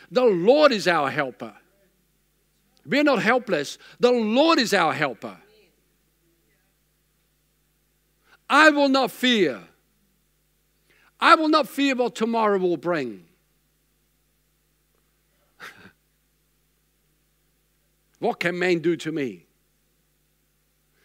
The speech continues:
So this is the deal. When we hear the word of God and believe it in our heart,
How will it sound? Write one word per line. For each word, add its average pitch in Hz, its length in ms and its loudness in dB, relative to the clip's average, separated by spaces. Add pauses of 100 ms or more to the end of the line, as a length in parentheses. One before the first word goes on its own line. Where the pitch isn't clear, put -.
(260)
So - 160 -10
this 220 200 2
is 214 100 -4
the 175 120 -8
deal. 233 260 -2
When 180 220 -2
we 170 200 -4 (180)
hear 262 240 -2
the 233 80 2
word 208 240 0
of 170 80 -2
God 151 440 -6 (380)
and 151 220 -12
believe 196 340 -4
it 208 100 -4
in 202 140 -4
our 185 200 -4
heart, 135 600 -8